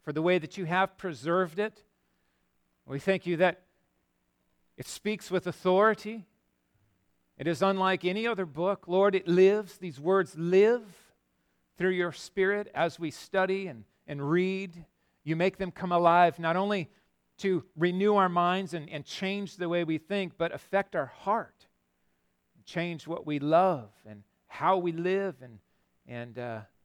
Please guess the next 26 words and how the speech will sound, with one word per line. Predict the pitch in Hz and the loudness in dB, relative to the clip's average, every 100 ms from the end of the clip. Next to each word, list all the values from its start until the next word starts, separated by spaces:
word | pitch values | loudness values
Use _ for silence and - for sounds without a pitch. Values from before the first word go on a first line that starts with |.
| _ _ _ _ _ _ _ | _ _ _ _ _ _ _
Lord, | 135 170 | 0 0
you | 151 | 0
can | 151 147 | -8 -10
change | - 175 170 151 - _ _ _ | -6 -4 -4 -8 -14 _ _ _
far | _ 165 165 | _ 2 4
more | 170 170 | 4 2
than | 160 | 0
that. | 156 175 110 - | -2 -2 -4 -10
You | 143 | -8
can, | 175 147 | -8 -8
you | 127 156 | -6 -6
could | 175 | -6
change | - 185 180 170 | -6 -4 -4 -4
even | 175 180 | -4 -2
this | 175 - | -4 -6
morning | 170 185 185 147 | 0 0 0 -6
some | - 170 165 | -6 -6 0
who | 175 | 0
would | 170 | 0
have | 170 147 | -2 -6
come | - 185 185 156 _ _ _ _ _ | -4 -2 -2 -4 _ _ _ _ _
with | 151 165 - _ _ | -2 -2 -4 _ _
a, | 147 185 | -2 0
a | 160 | -2
path | - 185 185 - | -2 4 4 4
that | 170 160 | -6 -8